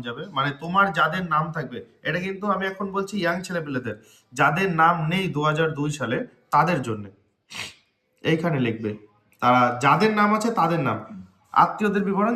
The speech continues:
যার নাম পূর্ববর্তী কলামে আছে, বুঝলি? এবার এইখানে হচ্ছে তাদের নাম যাবে, তারপরে তাদের দু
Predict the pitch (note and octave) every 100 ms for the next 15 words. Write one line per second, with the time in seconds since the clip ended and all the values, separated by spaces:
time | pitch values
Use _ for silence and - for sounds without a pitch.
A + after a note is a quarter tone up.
0 | G3 F3 F3+ F#3 F3+ E3 F3 F3 G3 D#3
1 | F#3 F#3 C3 - B3 A3+ F#2+ - _ _
2 | _ _ _ _ - A#2+ A2+ G#2+ - -
3 | D#3+ D#3 G#3+ F#3 G#3+ B3+ B3+ D#3 E3 D#3+
4 | A#2 G#2 G2 F#2+ G2 - D3 D#3 F3 F3
5 | D#3 D#3 E3+ E3+ - _ _ _ - C#3